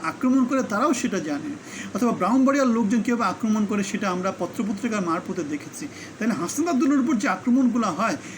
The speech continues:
সেগুলোকে কি আমরা নৃশংস বলতে পারি? সেগুলোকে কি আমরা আক্রমণ বলতে পারি? আক্রমণের যে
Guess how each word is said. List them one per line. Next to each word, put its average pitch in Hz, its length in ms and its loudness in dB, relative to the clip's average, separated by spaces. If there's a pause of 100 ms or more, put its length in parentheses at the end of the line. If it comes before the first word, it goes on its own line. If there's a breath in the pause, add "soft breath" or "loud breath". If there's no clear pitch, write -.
(160 loud breath)
সেগুলোকে 196 480 -2
কি 196 60 -2
আমরা 185 140 0
নৃশংস 202 420 -2
বলতে 202 300 -2
পারি? 208 240 0 (280 loud breath)
সেগুলোকে 240 420 0
কি 240 80 -2
আমরা 226 140 2
আক্রমণ 240 440 4
বলতে 254 240 2
পারি? 220 220 0 (240 loud breath)
আক্রমণের 214 800 2
যে 175 200 0